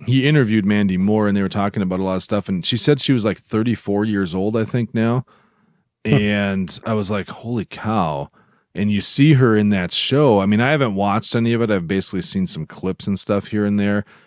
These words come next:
Speaker 1: both
Speaker 2: Sure.
Speaker 1: as her younger self and in her older aged self. And it's insane, like, how well they aged her without it looking like,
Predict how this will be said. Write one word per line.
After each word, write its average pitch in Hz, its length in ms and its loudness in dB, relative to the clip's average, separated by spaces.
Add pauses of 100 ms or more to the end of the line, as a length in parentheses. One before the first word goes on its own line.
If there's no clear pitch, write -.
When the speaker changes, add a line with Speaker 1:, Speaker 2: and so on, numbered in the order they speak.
(120)
Speaker 1:
both 92 300 0
Speaker 2:
Sure. 92 80 -2
Speaker 1:
as 87 180 -2
her 85 380 -4
younger 95 480 -2
self 95 360 -2
and 87 140 -2
in 82 160 -4
her 78 540 -6
older 95 440 -4
aged 92 440 -8
self. 104 380 -2 (580)
And 117 100 0
it's 160 200 2
insane, 143 720 2
like, 92 220 -4
how 117 720 2 (400)
well 90 600 0
they 87 200 -6
aged 95 480 -4
her 90 160 -4
without 123 400 0
it 107 120 -2
looking 110 460 0
like, 87 400 -4